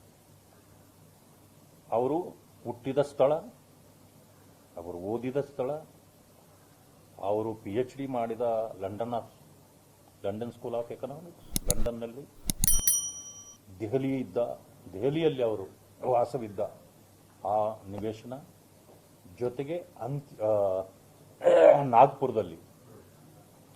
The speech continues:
ಬುದ್ಧಿಸಮ್ ಸ್ವೀಕಾರ ಮಾಡಿದ ಜಾಗ, ಜೊತೆಗೆ ಅಂತ್ಯಕ್ರಿಯೆ ಆದ ಜಾಗ,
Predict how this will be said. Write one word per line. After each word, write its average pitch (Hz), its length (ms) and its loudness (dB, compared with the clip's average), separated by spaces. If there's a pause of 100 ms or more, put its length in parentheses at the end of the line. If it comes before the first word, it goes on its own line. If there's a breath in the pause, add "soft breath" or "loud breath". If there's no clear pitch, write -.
(200)
ಬುದ್ಧಿಸಮ್ 131 540 0
ಸ್ವೀಕಾರ 117 420 2
ಮಾಡಿದ 123 280 -2
ಜಾಗ, 127 320 -4 (1000)
ಜೊತೆಗೆ 123 580 -2 (1160)
ಅಂತ್ಯಕ್ರಿಯೆ 143 840 -2
ಆದ 113 220 4
ಜಾಗ, 87 280 -4